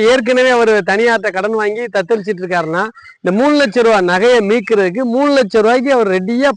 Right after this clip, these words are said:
பணத்தை எடுத்துட்டு போய் தான் அதை திருப்ப முடியுங்கிற ஒரு சூழ்நிலை. இப்படி இப்ப நகை மதிப்பு கூடி இருக்கும், அவர் ஏற்கனவே மூணு லட்சம் ரூபாய்க்கு வச்சிருப்பாரு, ஆனா நகையோட மதிப்பு இப்ப வந்து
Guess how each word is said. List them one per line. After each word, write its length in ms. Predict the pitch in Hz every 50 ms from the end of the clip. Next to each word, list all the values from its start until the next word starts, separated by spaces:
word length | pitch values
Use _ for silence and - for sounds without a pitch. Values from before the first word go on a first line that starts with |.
| - 208
பணத்தை 320 | 202 226 208 202 - 208 196
எடுத்துட்டு 340 | 196 220 196 262 226 202 233 190 214
போய் 200 | 214 214 196 180
தான் 140 | 277 302 294 285 - _ _ _ _ _ -
அதை 160 | 170 175 175 175 175 170 165 160 160 156 156 156 139 -
திருப்ப 260 | 202 208 226 185 214 202 190
முடியுங்கிற 320 | 185 185 180 175 185 214 214
ஒரு 80 | 180 - -
சூழ்நிலை. 320 | 185 185 170 160 156 147 - _ _ _ _ _ -
இப்படி 300 | 214 226 196 214 247 254 254 240 233
இப்ப 200 | 226 208 196 277 277 269 254 240 233 220 202 202
நகை 140 | 208 226 269 277
மதிப்பு 300 | 269 277 277 226 247 254 196 240
கூடி 140 | 277 269 269 254
இருக்கும், 240 | 233 196 160 135 151
அவர் 140 | 160 185 180 196
ஏற்கனவே 300 | 214 214 220 233 247 247 226
மூணு 120 | 226 233
லட்சம் 180 | 233 220 180 220
ரூபாய்க்கு 200 | 240 233 208 208
வச்சிருப்பாரு, 420 | 165 - 233 220 196 208 180 147 135 _ _ _ _ _ _ -
ஆனா 160 | 185 226 247 240 226
நகையோட 320 | 220 220 247 262 269 254 247 233
மதிப்பு 240 | 226 233 208 220 254 214
இப்ப 100 | 190 226 214
வந்து 120 | 214 226